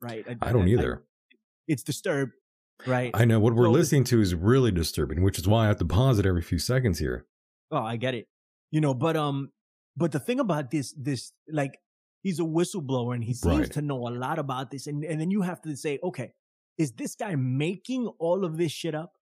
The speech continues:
Speaker 1: You know, 'cause it's, it's a really detailed
Speaker 2: It's
Speaker 1: story.
Speaker 2: pretty,
Speaker 1: So
Speaker 2: it's pretty crazy.
Speaker 1: if he's making all of it up, to what end? Why is he
Speaker 2: Right.
Speaker 1: making <laughs> all of this up? He's probably dead broke, you know, or was when he was alive, right? He probably had nothing,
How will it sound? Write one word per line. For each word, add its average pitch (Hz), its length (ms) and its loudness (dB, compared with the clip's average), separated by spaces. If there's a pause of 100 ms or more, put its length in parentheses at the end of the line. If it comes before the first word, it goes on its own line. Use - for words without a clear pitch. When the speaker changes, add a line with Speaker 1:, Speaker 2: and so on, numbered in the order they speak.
(320)
Speaker 1:
You 180 80 4
know, 180 80 2
'cause 151 180 -2
it's, 156 160 -6
it's 131 140 -10
a 120 60 -4
really 180 260 0
detailed 151 760 -2
Speaker 2:
It's - 120 -4
Speaker 1:
story. 127 180 -2
Speaker 2:
pretty, 110 200 6
Speaker 1:
So 101 60 4
Speaker 2:
it's - 80 -6
pretty 135 160 4
crazy. 131 460 2 (500)
Speaker 1:
if 170 140 0
he's 170 180 -4
making 214 440 -4
all 190 200 0
of 143 100 -2
it 147 80 2
up, 170 200 -6
to 175 100 -12
what 202 320 -4
end? 107 320 -6 (460)
Why 160 520 -2
is 190 160 0
he 151 100 2
Speaker 2:
Right. 165 60 2
Speaker 1:
making 175 380 0
<laughs> 156 40 2
all 170 140 2
of 151 120 -2
this 147 200 -4
up? 131 240 -6 (220)
He's 160 240 -2
probably 208 600 0
dead 151 260 -4
broke, 135 380 -2 (380)
you 160 100 0
know, 151 80 0
or 160 200 2
was 151 360 -2
when 147 100 -4
he 143 80 0
was 139 140 -2
alive, 123 420 -4
right? 123 140 -8
He 120 80 -8
probably 147 420 -4
had 127 140 -4
nothing, 135 500 -6